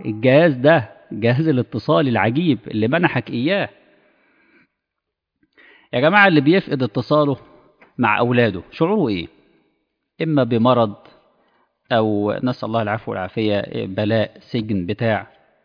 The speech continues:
شعوره عامل إيه؟ عارف يعيش ولا مخنوق؟ متدمر، صح؟ مش قادر. نسأل الله السلامة.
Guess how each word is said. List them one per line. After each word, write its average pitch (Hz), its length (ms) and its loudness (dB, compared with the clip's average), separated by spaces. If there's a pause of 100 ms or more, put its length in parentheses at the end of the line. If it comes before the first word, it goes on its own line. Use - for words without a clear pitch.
شعوره 208 300 -2
عامل 143 220 0
إيه؟ 92 120 -8 (2000)
عارف 160 280 0
يعيش 143 420 -2 (800)
ولا 117 200 0
مخنوق؟ 110 420 -2 (1120)
متدمر، 170 580 4
صح؟ - 360 0 (720)
مش 123 160 -6
قادر. 208 440 0 (1160)
نسأل 104 260 -8
الله 95 240 -6
السلامة. 92 480 -14